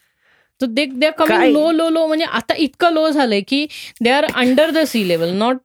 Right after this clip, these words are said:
Speaker 1: not above the sea level anywhere.
Speaker 2: Under the sewage level असं म्हण-,
Speaker 1: Yeah,
Speaker 2: sea
Speaker 1: yeah,
Speaker 2: पण नाही.
Speaker 1: under the sewage level, literally. की they are cranky news channels,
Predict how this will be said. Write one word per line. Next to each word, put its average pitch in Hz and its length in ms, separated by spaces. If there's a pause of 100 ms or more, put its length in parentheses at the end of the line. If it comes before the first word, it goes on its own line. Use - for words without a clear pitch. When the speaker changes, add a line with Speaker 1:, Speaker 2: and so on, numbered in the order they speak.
(280)
Speaker 1:
not 240 260 (140)
above 214 320
the 208 160
sea 202 220
level 185 300
anywhere. 190 400
Speaker 2:
Under 160 240
the 214 140 (100)
sewage 156 460
level 131 220
असं 127 200
म्हण-, 139 140
Speaker 1:
Yeah, 349 120
Speaker 2:
sea 262 100
Speaker 1:
yeah, 214 160
Speaker 2:
पण 185 140
नाही. 269 180
Speaker 1:
under 359 180
the 392 140
sewage 311 400
level, 196 340
literally. 220 480 (1120)
की 285 80
they 277 120
are 311 120 (540)
cranky 233 380
news 294 240
channels, 269 420